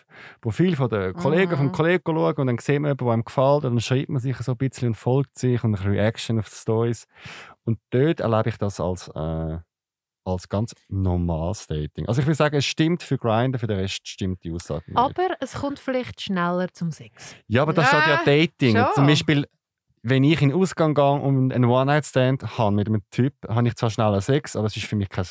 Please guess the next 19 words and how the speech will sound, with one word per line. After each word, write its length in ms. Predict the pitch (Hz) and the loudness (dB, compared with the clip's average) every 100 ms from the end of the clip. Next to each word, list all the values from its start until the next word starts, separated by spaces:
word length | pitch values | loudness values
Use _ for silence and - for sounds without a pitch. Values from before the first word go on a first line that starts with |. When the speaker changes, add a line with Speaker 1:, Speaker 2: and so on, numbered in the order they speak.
| - | -4
Speaker 1:
Dating. 520 | 98 107 - - 80 _ _ _ - _ _ _ _ | -4 -4 -8 -12 -14 _ _ _ -20 _ _ _ _
Speaker 3:
Aber 320 | 233 226 247 202 | -2 0 0 0
wenn 200 | 208 208 | -2 -2
du 100 | 208 | -6
datest 880 | 190 196 226 - 240 226 - - - _ _ _ _ | -4 -4 -6 -6 -6 -6 -10 -12 -14 _ _ _ _
und 360 | 196 202 202 - _ - - _ _ _ _ _ _ | -6 -6 -6 -10 _ -20 -20 _ _ _ _ _ _
das, 260 | - 196 190 - | -10 -10 -12 -12
also 180 | 190 208 | -8 -6
jetzt, 240 | - - | -8 -10
ich 100 | 214 - _ _ | -12 -14 _ _
tu 80 | 233 | -6
das 120 | 220 | -4
jetzt 120 | 214 | -4
einfach 160 | 226 226 | -2 0
mal 100 | 220 | 0
so 140 | 214 208 | 2 2
Speaker 1:
Mhm. 60 | 208 | 4
Speaker 3:
erklären, 300 | - 226 220 | 2 2 0
oder? 220 | 214 | -2